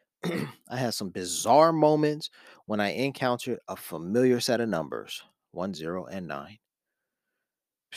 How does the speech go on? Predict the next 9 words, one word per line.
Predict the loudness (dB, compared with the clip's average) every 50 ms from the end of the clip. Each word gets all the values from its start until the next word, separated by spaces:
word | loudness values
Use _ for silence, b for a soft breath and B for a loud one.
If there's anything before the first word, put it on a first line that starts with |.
| B B B B B B B B B B B B _ _ _ _ _ _ _ _ _ _ _
That's | 2 2 6 8
all | 8 8 8
I | 6
wanna | 6 4 4 2 2
say. | 0 2 0 0 0 -2 -4
That's | -4 -2 2
all | 4 6 6 6 6
that | 6 4 4 4 0 -8 -20 _ _
this, | -2 -2 -2 -4 -8